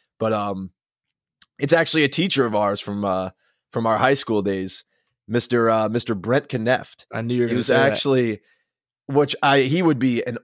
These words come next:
Speaker 1: awesome guest to have. What a, what a great leader he was, a commanding presence,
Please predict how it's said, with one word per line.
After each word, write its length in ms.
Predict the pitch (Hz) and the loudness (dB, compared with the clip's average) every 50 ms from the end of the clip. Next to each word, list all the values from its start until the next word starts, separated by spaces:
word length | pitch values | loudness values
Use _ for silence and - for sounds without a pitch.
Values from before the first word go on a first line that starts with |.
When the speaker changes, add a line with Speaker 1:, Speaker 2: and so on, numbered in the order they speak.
| _ | _
Speaker 1:
awesome 400 | - 143 170 175 151 - 147 123 | 0 2 2 2 2 0 -2 -4
guest 260 | 107 113 110 107 - - | -2 -2 -2 -2 -4 -4
to 60 | 110 | -4
have. 240 | 110 107 104 104 95 | -2 -2 -2 -2 0
What 180 | 98 127 156 151 | 2 2 4 4
a, 120 | 123 - | 2 0
what 160 | - 135 151 | 2 2 0
a 40 | 135 | 0
great 380 | 98 - 107 117 135 147 - 123 | 0 -4 -2 0 0 0 0 0
leader 300 | 120 127 131 127 127 117 | -2 -2 0 0 0 0
he 80 | 123 | 0
was, 280 | 113 107 113 113 110 101 | 0 2 2 2 2 0
a 60 | 104 | -4
commanding 560 | - 123 113 110 117 127 135 139 139 131 110 | -6 -8 -6 -4 -2 -2 0 0 0 -2 -4
presence, 480 | - - 117 113 113 110 110 110 101 | -2 0 2 2 2 0 -2 -6 -6